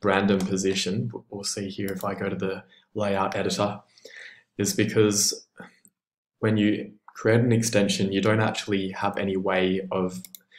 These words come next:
telling Zoho where to put the fields. So Zoho ends up just throwing them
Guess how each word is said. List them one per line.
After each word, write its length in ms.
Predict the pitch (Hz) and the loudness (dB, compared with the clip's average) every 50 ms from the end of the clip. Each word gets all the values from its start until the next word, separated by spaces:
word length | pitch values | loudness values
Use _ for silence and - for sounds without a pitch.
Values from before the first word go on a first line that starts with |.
| - _ _ _ | -20 _ _ _
telling 580 | - - - 107 104 104 101 101 98 95 95 - | -10 -6 -2 -2 0 2 2 2 0 0 -2 -4
Zoho 480 | 92 - - 92 92 92 95 92 92 90 | -2 0 0 0 2 2 2 2 2 2
where 160 | 95 95 92 | 2 2 2
to 400 | 92 92 90 90 90 90 - - - - - _ _ - | 2 2 2 2 2 0 -2 -8 -12 -18 -20 _ _ 0
put 260 | - 160 - - - | 2 2 2 2 0
the 100 | - 104 | -2 -2
fields. 600 | 98 - 101 95 92 - - - - - - - - - _ _ _ _ _ _ | -2 0 -2 -2 -2 -4 -6 -8 -10 -10 -10 -14 -20 -20 _ _ _ _ _ _
So 160 | - - 107 101 | -4 0 0 2
Zoho 500 | 101 107 110 107 107 110 107 107 101 - | 4 4 4 4 4 4 4 4 4 4
ends 220 | 98 104 101 98 | 2 2 2 2
up 140 | 98 92 101 | 2 0 0
just 280 | 101 - - - - | 0 -2 -4 -4 -6
throwing 340 | - - 113 107 107 104 101 | 0 2 4 4 4 4 2
them 440 | 101 98 98 95 92 101 101 - - | 2 0 0 -2 -2 -4 -6 -8 -10